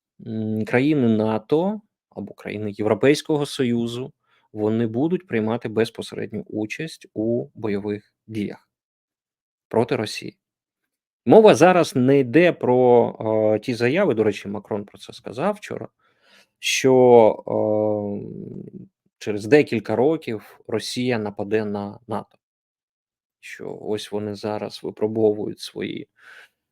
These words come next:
сили в Україні, але потім далі буде гірше, і, е,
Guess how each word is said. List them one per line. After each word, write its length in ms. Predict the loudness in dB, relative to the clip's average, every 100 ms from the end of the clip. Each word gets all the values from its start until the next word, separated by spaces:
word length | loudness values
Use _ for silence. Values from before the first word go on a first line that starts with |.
| _ _
сили 220 | 0 2
в 100 | 0
Україні, 840 | -2 -4 -2 -2 0 0 -2 -2 -4 -2
але 420 | 0 2 2 0
потім 520 | 0 0 0 -4 0
далі 220 | 2 2
буде 260 | 0 -4 -4
гірше, 800 | -4 0 0 -2 -4 -2 -2 -4
і, 480 | -8 -6 -4 -2 -2
е, 180 | -4